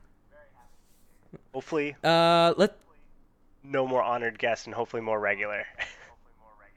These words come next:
Speaker 2: <laughs> All right, sounds good to me. When was the last time you were on? For probably one of the Trivia Royale episodes?
Speaker 1: Yeah, yeah, I think so. I think I won that episode,
Speaker 2: All right, so
Speaker 1: too.
Speaker 2: at that point, it's been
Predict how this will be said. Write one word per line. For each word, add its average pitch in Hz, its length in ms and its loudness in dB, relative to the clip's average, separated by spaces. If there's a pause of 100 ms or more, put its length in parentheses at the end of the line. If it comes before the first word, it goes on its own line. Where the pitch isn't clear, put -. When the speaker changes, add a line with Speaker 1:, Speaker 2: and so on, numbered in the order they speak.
(340)
Speaker 2:
<laughs> - 120 -12
All 156 140 -4
right, 160 160 2
sounds 170 260 2
good 170 160 0
to 180 80 -4
me. 185 120 6
When 190 120 4
was 254 100 0
the 269 60 0
last 254 240 4
time 240 160 2
you 214 80 6
were 190 180 6
on? 139 300 6
For 139 220 4 (320)
probably 160 240 2
one 160 120 4
of 156 80 2
the 143 140 4
Trivia 151 340 2
Royale 147 520 2 (100)
episodes? 233 720 0 (340)
Speaker 1:
Yeah, 123 380 2 (180)
yeah, 117 160 -2
I 120 60 0
think 120 200 -8
so. 135 280 0 (720)
I 110 60 -16
think 139 180 -2
I 123 80 4
won 117 280 2
that 101 120 0
episode, 98 280 -8
Speaker 2:
All - 60 -8
right, - 80 -6
so 110 100 -2
Speaker 1:
too. 110 40 2
Speaker 2:
at 113 80 -2
that 123 220 2
point, 117 240 -4
it's 113 100 -6
been 117 280 -8